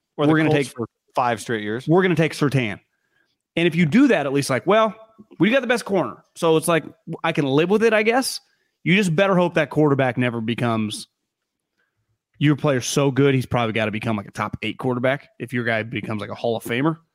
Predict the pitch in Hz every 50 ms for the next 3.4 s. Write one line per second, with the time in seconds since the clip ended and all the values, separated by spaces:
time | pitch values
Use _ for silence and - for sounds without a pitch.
0 | _ _ _ _ _ - - 160 175 190 220 247 214 247 240 262 269 240 180 147
1 | 127 127 127 143 - 147 143 131 139 - - - 170 151 135 120 127 110 107 113
2 | 113 104 - - - - 113 - - - - _ _ _ _ - 117 113 120 -
3 | _ _ _ _ - 107 - -